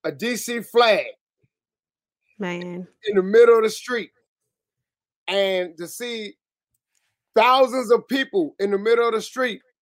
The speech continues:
Speaker 1: with no drama, no, no, no, nothing
Speaker 2: Just
Speaker 1: going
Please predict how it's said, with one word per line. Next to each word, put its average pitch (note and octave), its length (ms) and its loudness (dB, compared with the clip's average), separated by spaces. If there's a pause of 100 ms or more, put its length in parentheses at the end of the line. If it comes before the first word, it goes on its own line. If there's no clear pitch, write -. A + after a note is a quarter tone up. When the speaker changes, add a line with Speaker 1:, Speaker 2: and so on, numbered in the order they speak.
(280)
Speaker 1:
with F3 180 2
no A3+ 260 4
drama, B3 600 2 (880)
no, A#3+ 320 2
no, C4+ 280 0
no, C4+ 320 -6
nothing B3+ 720 -2 (340)
Speaker 2:
Just A3+ 180 -6
Speaker 1:
going A#3+ 100 4